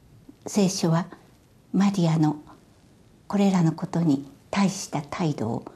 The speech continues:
一言で表しております。マリアはこれらのことをことごとく心に収めていたという言葉です。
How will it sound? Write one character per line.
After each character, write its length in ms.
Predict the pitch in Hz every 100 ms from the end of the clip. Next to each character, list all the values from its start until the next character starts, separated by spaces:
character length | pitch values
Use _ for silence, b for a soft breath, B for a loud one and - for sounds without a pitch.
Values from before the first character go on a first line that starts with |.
| B B B B _
一 220 | - 247
言 340 | 240 156 - -
で 160 | 123 - -
表 260 | 151 131 131
し 80 | -
て 140 | -
お 20 |
り 160 | - -
ま 80 | 147
す。 260 | - - - - - - - - - - - _ _ _ _ _ _
マ 120 | 208 214
リ 180 | 180 170
ア 80 |
は 220 | 165 170 - - - _ _ _ _ _
こ 140 | - 226
れ 120 | 277
ら 160 | 226
の 140 | 180 156
こ 200 | - -
と 220 | - 151
を 160 | 135 - - - - _
こ 120 | -
と 180 | 196 214
ご 120 | 220
と 180 | 214 180
く 360 | - - 180 - - - - _ _
心 460 | - - - 277 208
に 200 | 151 - - - _ -
収 160 | -
め 160 | 165 - -
て 80 | -
い 100 | -
た 120 | - - - - - - _ _ _ _ - - - _ _ _ _ _ -
と 80 | 180
い 120 | 156
う 60 | 135
言 240 | - -
葉 120 | - -
で 100 | -
す。 240 | - -